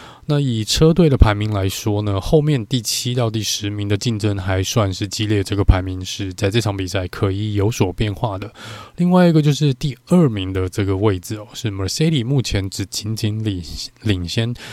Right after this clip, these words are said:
第三名的 Ferrari四分，所以在这边呢，两个车队应该是会在这边争夺第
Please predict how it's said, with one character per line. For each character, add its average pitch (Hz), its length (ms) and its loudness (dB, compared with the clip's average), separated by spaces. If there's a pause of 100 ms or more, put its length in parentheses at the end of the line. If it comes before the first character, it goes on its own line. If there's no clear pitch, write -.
(140)
第 123 80 -4
三 120 220 -2
名 101 180 -4
的 95 200 2
Ferrari 101 580 0
四 - 420 -2
分， 98 300 -4 (320)
所 - 160 -6
以 98 80 -4
在 110 160 0
这 113 100 -2
边 120 240 2
呢， 113 200 0
两 98 240 -2
个 92 100 -2
车 120 240 0
队 123 260 2
应 101 280 -8
该 98 240 -2
是 104 100 -4
会 107 80 0
在 98 100 0
这 101 120 -4
边 98 240 -4
争 113 320 -4
夺 92 260 -2
第 - 240 -8